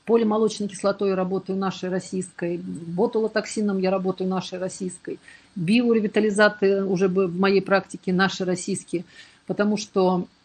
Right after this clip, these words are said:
э, мы получаем, на самом, во-первых, начнем с того, что за, э, получить сертификацию на наш российский препарат в пять раз сложнее, чем завести его с Европы, какую-нибудь ерунду,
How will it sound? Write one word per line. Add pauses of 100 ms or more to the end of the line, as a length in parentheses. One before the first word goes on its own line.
(100)
э,
мы
получаем,
на
самом,
во-первых,
начнем
с
того,
что
за,
э,
получить
сертификацию
на
наш
российский
препарат (400)
в
пять
раз
сложнее,
чем
завести
его
с
Европы,
какую-нибудь
ерунду,